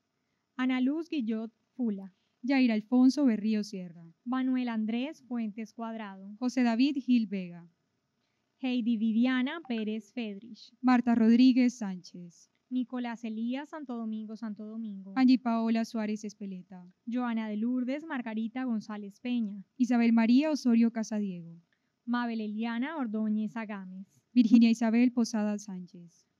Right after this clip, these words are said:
Speaker 1: María Alejandra Zavala Murillo.
Speaker 2: Karen Joana Ruiz Mejía.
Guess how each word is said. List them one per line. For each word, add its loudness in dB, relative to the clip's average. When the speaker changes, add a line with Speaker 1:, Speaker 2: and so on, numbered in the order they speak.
Speaker 1:
María -4
Alejandra -8
Zavala -12
Murillo. -12
Speaker 2:
Karen 4
Joana 2
Ruiz 2
Mejía. -6